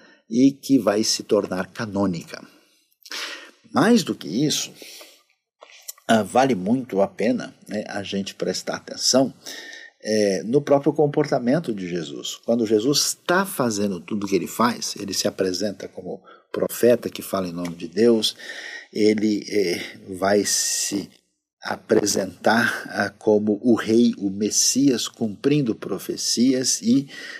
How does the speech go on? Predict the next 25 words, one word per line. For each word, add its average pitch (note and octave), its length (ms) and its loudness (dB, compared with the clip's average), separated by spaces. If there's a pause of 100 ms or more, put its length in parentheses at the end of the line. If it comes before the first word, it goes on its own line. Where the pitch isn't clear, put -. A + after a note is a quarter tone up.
(120)
a - 140 -2
teologia A#2+ 960 4
do A2 160 0
Novo G#2 300 -2
Testamento G2 560 -6
vai G2 180 0
se - 260 -4
desenvolver G2 840 0
pra A2 200 -2
também A2 380 -6
focalizar G2+ 800 -2 (640)
o A#2 120 4
aspecto - 800 2
sacerdotal G#2 1300 2
de F#2 120 -6
Jesus, E2+ 480 -6
profeta, A2+ 720 0
sacerdote G2+ 1120 0 (120)
e A2 100 -6
rei. G#2 400 2 (580)
E C3+ 80 2
quando A#3+ 360 4
isso D#3+ 180 2
é A2+ 60 -2
feito D3+ 500 2